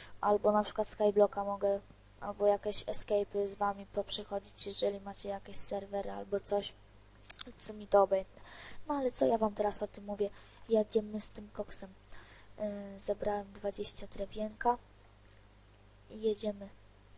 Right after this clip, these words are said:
O, dynie, dynie, dynie. Dynie. Będę miał dynie. Y, aha. To mój stary te-, tekstur pack. No niestety. Dobra.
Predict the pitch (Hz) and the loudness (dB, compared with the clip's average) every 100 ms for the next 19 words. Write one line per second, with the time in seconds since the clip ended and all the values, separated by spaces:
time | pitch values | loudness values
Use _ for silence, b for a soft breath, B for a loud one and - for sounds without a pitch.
0 | - - - 208 220 220 214 226 220 214 | -20 -20 2 6 8 6 6 0 -4 -8
1 | 208 220 214 214 220 214 220 214 214 - | -6 -8 -8 -8 -8 -6 -6 -6 -8 -14
2 | - - - - - - 226 220 214 214 | -20 -20 -20 -20 -20 -12 -12 -8 -8 -8
3 | 208 - - - - - - - 220 214 | -10 -14 -20 -20 -20 -20 -20 -20 -18 -16
4 | 214 214 233 240 226 214 214 214 - - | -14 -8 -4 -4 -6 -8 -8 -12 -16 -18
5 | - - - - - - - - - - | -20 -20 -20 -20 -20 -20 -20 -20 -20 -20
6 | - - 208 208 - - - - - - | -4 0 0 -2 -16 -20 -20 -20 -20 -20
7 | - - - - - 226 220 208 - - | -20 -20 -16 -14 -4 4 4 4 -4 -20
8 | - - - - - - - - - - | -20 -20 -20 -20 -20 -20 -20 -20 -20 -20
9 | 220 214 214 - 220 214 - 220 - - | -16 -4 -2 2 0 0 -4 -6 -6 -8
10 | 220 - 208 - 208 - - - 214 208 | -4 -2 -2 -4 -10 -10 -20 -10 -10 -8
11 | 208 - 208 - 214 - B B B B | -6 -6 -6 -10 -16 -20 B B B B
12 | - - - 214 208 208 208 | -20 -20 -20 -12 -12 -12 -14